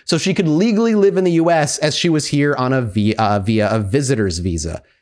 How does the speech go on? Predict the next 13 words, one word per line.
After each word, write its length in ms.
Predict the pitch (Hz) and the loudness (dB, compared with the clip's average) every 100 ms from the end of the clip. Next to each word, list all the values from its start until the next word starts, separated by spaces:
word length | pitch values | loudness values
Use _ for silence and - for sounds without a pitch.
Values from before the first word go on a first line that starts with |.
| _ _ 117 | _ _ -2
John, 280 | 143 139 | 0 0
uh, 60 | 139 | 0
Dahmer 340 | 139 139 131 | 0 0 0
obviously 260 | 113 110 107 | 0 -2 -2
said 160 | 101 95 | -4 -2
no. 180 | 87 | -2
Yeah, 120 | 82 127 | -2 0
she 120 | 165 | 0
was 100 | 135 | 0
an 80 | 139 | 0
eighteen-year-old 540 | 180 185 175 165 147 | -2 0 0 0 0
English 280 | 139 139 - | 0 -2 0
girl. 320 | 131 131 123 | 0 0 -4